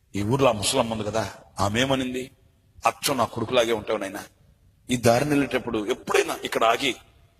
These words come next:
ఇంట్లోకి వచ్చి భోంచేసుకుని, శుభ్రంగా భోంచేసి రెస్ట్ తీసుకుని వెళ్ళమనింది కదా, అంచేత కొంచేత ఈ ఆకలితో ఆ ఊరిలో దానికంటే ఇక్కడ దిగేద్దాం, దిగేసి ఆ ముసలమ్మ ఇంటికి వెళ్ళి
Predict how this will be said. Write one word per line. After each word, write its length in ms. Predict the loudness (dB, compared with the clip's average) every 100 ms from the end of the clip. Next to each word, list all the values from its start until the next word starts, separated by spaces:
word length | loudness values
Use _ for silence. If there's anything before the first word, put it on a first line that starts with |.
| _ _ _
ఇంట్లోకి 320 | -2 2 2
వచ్చి 160 | 2 -2 2
భోంచేసుకుని, 560 | 2 2 2 0 0
శుభ్రంగా 400 | -4 -2 0 0
భోంచేసి 500 | 0 0 0 -2 -2 -6 -16 -20 -20 -2
రెస్ట్ 240 | 2 2 2
తీసుకుని 260 | 2 4
వెళ్ళమనింది 360 | 4 4 0 -4
కదా, 200 | -6 -8 -10 _ -2
అంచేత 320 | 0 0 0
కొంచేత 420 | -2 -2 0 -2 -6 _ _ _ _ -20 _ _ _ -2
ఈ 100 | 4
ఆకలితో 500 | 4 2 0 0 2 2 0 -12 -20 -20 -2
ఆ 80 | 2
ఊరిలో 360 | 4 6 4 4
దానికంటే 420 | 2 2 -2 -2 -4 -8 _ _
ఇక్కడ 160 | -6 -4
దిగేద్దాం, 420 | 2 2 2 -6 -12 _ _ _ _ _ _
దిగేసి 340 | 2 4 4 4
ఆ 80 | 4
ముసలమ్మ 400 | 4 2 2 2
ఇంటికి 180 | 0 -2
వెళ్ళి 180 | 0